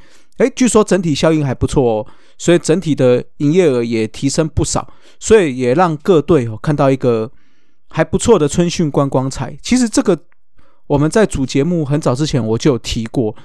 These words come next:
哦，早在几年前我偶然呐，在日本的电视台看到的哦，就是他们在春训的时候，几乎哦每一队都有，除了他们专属电视台之外，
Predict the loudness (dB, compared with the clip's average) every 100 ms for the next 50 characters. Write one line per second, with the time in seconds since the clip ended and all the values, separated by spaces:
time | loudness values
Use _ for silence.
0 | -20 -12 -4 -2 0 0 0 -2 -4 -4
1 | -2 -2 -2 0 0 -2 -8 -20 -20 -20
2 | -20 -20 -20 -6 2 4 4 2 0 -2
3 | -8 -20 -20 -4 2 4 2 2 0 0
4 | -2 -2 0 2 0 0 -2 -4 -4 -2
5 | 0 0 0 0 -6 -6 -4 0 0 2
6 | 0 2 0 0 -2 -2 -4 -2 -2 -2
7 | -6 -20 -20 -20 -10 0 4 4 4 4
8 | 4 2 0 -4 -14 -20 -20 -8 -2 0
9 | 0 2 2 0 0 2 4 4 2 0
10 | -4 -8 -18 -20 -20 -16 -2 2 4 2
11 | 0 0 -2 -2 -2 -2 -4 -4 -4 0
12 | 2 2 0